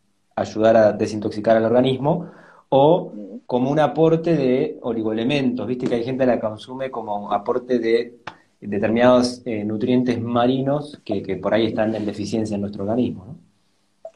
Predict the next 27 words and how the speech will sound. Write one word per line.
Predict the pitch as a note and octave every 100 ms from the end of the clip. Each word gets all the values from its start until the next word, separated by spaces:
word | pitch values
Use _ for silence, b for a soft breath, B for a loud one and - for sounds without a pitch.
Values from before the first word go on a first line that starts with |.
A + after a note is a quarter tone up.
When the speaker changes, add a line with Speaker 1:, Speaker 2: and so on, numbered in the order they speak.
| _ _ _ _ -
Speaker 2:
Mira, | C3+ G#2+ -
puedo | F#3+ G#3
decir | F#3+ - F3+
primero | B2+ D3 E3
con | A#2
toda | B2+ C#3+
honestidad | C3 A#2+ C3 C3+
que |
yo | A#2 B2+
no |
la | A#2 A2
uso, | B2 - D#3+ E3+ -
no | A2 C3 C#3+
porque | C#3 A2+
me | G#2+
parezca | A#2 B2 A#2+
mala, | C3 C#3+ D#3 -
sino | - A#2 A#2+
porque | A#2 G#2 G#2 G#2 - _
la | F#2+
verdad | G#2 B2
que | B2+
la | A2+
he |
estudiado, | A#2+ A#2+ A#2 C3+ C#3+ D#3 E3+ A2
no, | G#2+ G#2+ G#2 F#2+ F#2 -
no, | F#2+ G#2 G#2+ F2+